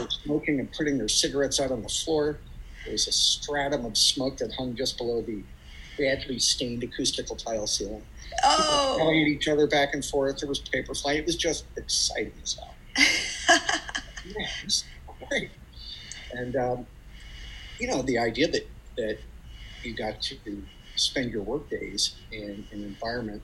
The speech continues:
Speaker 1: of, of nervous creative energy, uh, filled, you know, in a room filled with book smart misfits who,
Speaker 2: <laughs>
Speaker 1: who, you know,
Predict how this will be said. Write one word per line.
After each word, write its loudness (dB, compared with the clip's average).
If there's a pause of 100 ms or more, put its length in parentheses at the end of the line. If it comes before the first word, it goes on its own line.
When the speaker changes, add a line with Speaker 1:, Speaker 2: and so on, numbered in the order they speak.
Speaker 1:
of, -12
of -14
nervous 0
creative -2
energy, -2 (680)
uh, -10 (960)
filled, 4 (560)
you 0
know, 4
in 2
a 2
room 6
filled 4
with 0
book 4
smart 4
misfits 2 (420)
who, 0
Speaker 2:
<laughs> 4
Speaker 1:
who, 4 (440)
you 0
know, 4